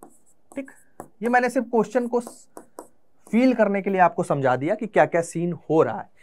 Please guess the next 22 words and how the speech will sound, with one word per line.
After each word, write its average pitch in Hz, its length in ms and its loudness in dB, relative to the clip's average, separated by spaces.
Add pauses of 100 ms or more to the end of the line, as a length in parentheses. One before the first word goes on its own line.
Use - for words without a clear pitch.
(120)
बाकी 190 180 6
क्वेश्चन 214 400 4
बहुत 180 220 6
आसान 139 360 2
है। 147 80 -12 (340)
जो 151 60 -2
साढ़े 175 320 8
को 175 140 -2
सोलह 180 280 4
किलोमीटर 180 520 0
है, 185 220 0 (280)
वो 214 120 4
अपने 156 280 4
पास 123 320 -2 (100)
आर 147 280 6
है। 143 120 0 (220)
क्या 170 120 4
क्या 175 140 2
दे 139 160 -2
दिया 120 200 -8
गया, 120 140 -12
देखो, 120 280 -12